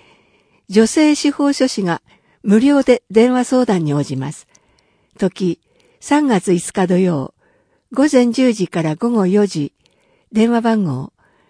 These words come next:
零一七七五二の零四四零、一、二、いずれも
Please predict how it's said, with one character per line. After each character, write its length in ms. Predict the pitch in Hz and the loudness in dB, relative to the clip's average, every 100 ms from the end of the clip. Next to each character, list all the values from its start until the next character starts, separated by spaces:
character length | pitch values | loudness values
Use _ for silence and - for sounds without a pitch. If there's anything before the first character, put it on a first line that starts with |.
| _ _ _ | _ _ _
零 380 | - 254 294 285 - | 2 4 4 2 -2
一 340 | 262 - 185 | -4 0 0
七 420 | 175 175 185 185 - _ _ _ - | 0 0 -2 -4 -8 _ _ _ -2
七 360 | 214 254 277 | 0 2 0
五 360 | 247 247 247 214 | 2 4 4 2
二 340 | 202 220 214 - _ _ | 2 2 0 -4 _ _
の 240 | 160 156 - _ _ _ _ | -2 -2 -4 _ _ _ _
零 440 | - 233 262 254 - _ | 0 2 2 0 -6 _
四 340 | 226 254 240 - _ | 2 2 0 -6 _
四 360 | 185 226 220 - _ | 2 2 2 -4 _
零、 400 | 185 202 175 143 - _ _ _ _ _ _ _ _ _ _ _ | 0 0 0 -4 -10 _ _ _ _ _ _ _ _ _ _ _
一、 400 | 190 - 185 151 _ | -6 -2 -4 -4 _
二、 300 | - 208 190 - _ _ - | -2 0 0 -6 _ _ -6
い 60 | |
ず 160 | 170 233 | -2 0
れ 120 | 220 | 2
も 200 | 196 175 | 0 -2